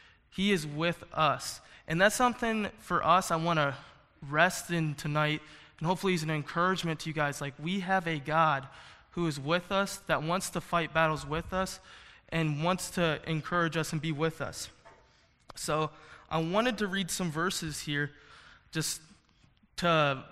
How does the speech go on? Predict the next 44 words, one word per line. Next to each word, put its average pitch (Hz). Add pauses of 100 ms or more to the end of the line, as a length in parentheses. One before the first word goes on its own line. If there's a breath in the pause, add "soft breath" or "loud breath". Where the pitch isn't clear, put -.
(560)
remind 165
us 165
of 147
how 151
God 160
is 160
with 147
us 147 (380 loud breath)
and 160
he 160
wants 151
to -
be 147
with 135
us. 131
Um, 135 (500 loud breath)
so -
the 175
first 208
one 190
here 170
is 156
Psalm 165
one 156
eighteen 175
to 156
six. - (320 loud breath)
And 156
just 185
kinda 202
ponder 170
and 139 (240)
rest 151
in 143
these. 135 (460 loud breath)
So 151
it 143
says, 156
"The 151
Lord 170
is 160
on 165
my 160
side. 139